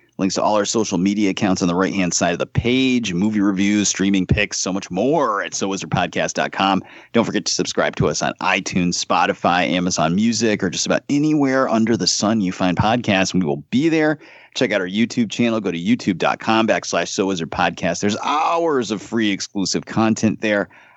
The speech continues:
Uh, I just dropped an unboxing for Psycho Goreman Hunky Boys limited edition Blu-ray on there. Uh, Adam's dropped a bunch of interviews over the last couple days as well, and more on the way, including some really cool ones that I can't talk about yet, but I promise you they're great.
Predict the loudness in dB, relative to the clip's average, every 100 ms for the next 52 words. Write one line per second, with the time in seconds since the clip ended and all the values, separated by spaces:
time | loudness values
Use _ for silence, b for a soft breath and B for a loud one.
0 | B 2 2 2 0 -2 -2 0 0 0
1 | -2 -2 -2 2 2 2 -2 -2 -2 -4
2 | -4 -4 -2 0 0 0 0 0 2 2
3 | 2 0 -2 -2 -2 -2 0 0 0 -2
4 | -2 0 2 2 0 -2 -2 0 0 2
5 | 2 2 2 2 2 2 2 0 -2 B
6 | B B 0 0 0 -2 0 -2 -2 -8
7 | -4 0 0 0 -2 -2 -4 -2 0 2
8 | 2 2 2 2 2 2 2 2 2 0
9 | -4 -2 0 2 2 2 2 2 2 0
10 | -2 -2 -6 -2 0 2 2 -2 -6 _
11 | _ _ _ _ -12 -10 -4 -2 0 2
12 | 2 4 2 2 2 2 2 2 2 2
13 | 2 0 0 0 0 2 0 0 0 -2
14 | 0 -2 0 -4 -4 -2 -2 -6 -6 -4
15 | -2 0 0